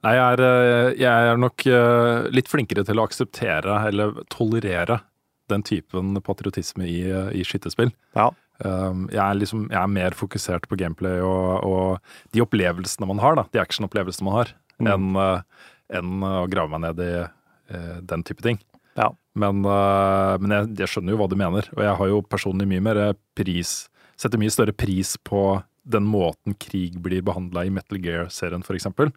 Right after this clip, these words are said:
Speaker 2: Mm.
Speaker 1: Hvor, eh, eh, nyansene, det er ma-, det er så mange nyanser.
Speaker 2: Ja, sant.
Speaker 1: Skillelinjer mellom, eh,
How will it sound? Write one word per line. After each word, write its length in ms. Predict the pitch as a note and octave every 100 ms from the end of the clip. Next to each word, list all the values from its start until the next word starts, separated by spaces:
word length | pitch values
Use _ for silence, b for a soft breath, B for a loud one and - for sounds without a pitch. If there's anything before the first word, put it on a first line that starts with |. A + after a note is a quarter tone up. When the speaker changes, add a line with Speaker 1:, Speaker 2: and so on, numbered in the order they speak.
| _
Speaker 2:
Mm. 260 | B2 G#2+ E2+ b -
Speaker 1:
Hvor, 220 | G#2+ G#2
eh, 600 | F#2+ G2+ G2+ G#2 G#2 G2+ - b b b -
eh, 880 | G#2 G2+ G2 G2+ G2 G#2+ A2+ - -
nyansene, 680 | A2 A2 E2+ - - A#2 A#2 _ _ _ _ - _ _ _ _ _ _ -
det 80 |
er 40 | G2+
ma-, 160 | B2
det 80 | A#2
er 60 | -
så 80 | A#2+
mange 140 | G#2+
nyanser. 460 | A2 G#2 F#2 C#3 - _ b b
Speaker 2:
Ja, 160 | A2 A2
sant. 120 | A2 C#3
Speaker 1:
Skillelinjer 560 | B2 G2+ G2 G2+ A2
mellom, 400 | A2+ A2 A2 A2+
eh, 520 | - - G#2+ G#2 G#2+